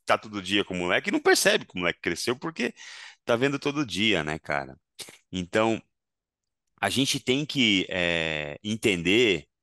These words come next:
que e, e o nosso trabalho é meio que um trabalho de montar quebra-cabeça mesmo. A evidência, ela é uma peça importante que encaixa aqui, mas a gente também tem que mergulhar na vida do paciente, né? E olhar pra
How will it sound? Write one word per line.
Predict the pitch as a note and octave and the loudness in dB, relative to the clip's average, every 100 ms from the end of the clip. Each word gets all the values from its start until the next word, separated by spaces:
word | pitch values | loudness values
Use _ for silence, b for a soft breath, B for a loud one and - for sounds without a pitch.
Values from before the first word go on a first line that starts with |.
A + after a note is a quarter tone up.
| _ _ _ - | _ _ _ -8
que | G#2+ G2 F#2+ | -2 0 0
e, | - F#2+ G2+ G#2 | -2 -4 -4 -4
e | A2 | -2
o | |
nosso | A2 C3+ - | -2 -2 2
trabalho | B2 A2 B2+ | 2 2 2
é | A#2 | 0
meio | B2 C3 | -2 -4
que | C3 | -8
um | B2 | -6
trabalho | A#2+ G#2+ A2+ A#2+ B2 | -4 0 2 2 -2
de | G2+ A2 A#2 A2+ G#2 - _ - | -4 -4 -2 -2 -4 -10 _ -8
montar | A#2 A#2+ B2 | -6 -2 -2
quebra-cabeça | - A#2 A#2 A#2 G2+ F#2+ F#2 - | -2 -4 -2 0 0 0 0 -4
mesmo. | D#2+ D#2+ D#2 D2 D2+ | -6 -6 -8 -10 -10
A | - | -4
evidência, | G2 F#2+ F#2+ A2 - G#2+ | -4 0 2 2 2 2
ela | G#2 | 2
é | |
uma | G2+ | 0
peça | - G#2+ - | -2 -2 -2
importante | A#2 - B2 - - B2 D#3+ A2 | -6 -4 -6 -2 2 2 2 -4
que | - F#2+ | -6 -8
encaixa | F2 F#2+ G2 - | -2 2 2 0
aqui, | E2+ - A#2+ B2 _ B B B B - | -6 -4 -4 -4 _ B B B B -4
mas | G#2+ | 0
a | A2+ | 0
gente | A#2 C3+ B2+ | 2 0 0
também | A#2+ A2 B2 C#3 | 0 2 0 0
tem | C3 | -4
que | B2 | -2
mergulhar | B2 C3+ C#3+ C3+ B2 A2+ C#3+ | 0 2 0 -2 2 4 4
na | D3+ | 2
vida | A2+ G2 C#3+ A2+ | -2 -4 -6 -6
do | E2+ | -6
paciente, | - F2 - E2+ D#2 C#2+ - D#2 | -8 -8 -6 -6 -8 -10 -12 -10
né? | D2 F2+ - B B B | -10 -10 -14 B B B
E | F#2 | 0
olhar | G2 F#2+ G#2+ C3 - | 2 4 4 4 0
pra | A#2 G#2 D#2 | 0 2 0